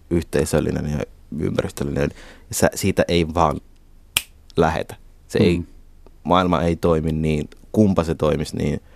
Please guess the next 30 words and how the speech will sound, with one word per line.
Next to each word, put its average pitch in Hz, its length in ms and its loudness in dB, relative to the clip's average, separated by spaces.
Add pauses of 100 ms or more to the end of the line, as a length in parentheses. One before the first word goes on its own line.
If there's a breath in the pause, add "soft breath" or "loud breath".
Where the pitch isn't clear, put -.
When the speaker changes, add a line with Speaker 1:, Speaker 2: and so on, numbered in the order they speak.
(420 soft breath)
Speaker 1:
mut 85 200 2
se - 200 2
ei 85 240 4
oo, 80 200 2
uskonto, 90 420 -2
sun 98 280 2
oma 87 240 4
uskonnollisuus 78 760 -4 (120)
ei 78 180 0
oo, 71 60 0 (100)
oo 87 120 2
sun 85 280 -2
asia. - 340 -2 (460)
Se - 120 2
on 82 100 2
se 78 100 2
ongelma 67 360 -2
tässä, - 300 -8
vaan 80 140 0
se - 100 -2
on 78 120 2
Speaker 2:
Mm. 101 60 2
Speaker 1:
kaikkien 80 520 2
asia, 76 300 -2 (240 loud breath)
jotka - 200 -4
siihen 82 200 2
uskontoon 78 500 -2
kuuluu. - 340 -4 (640 loud breath)
Niin, - 240 0 (260)
ö, - 220 -2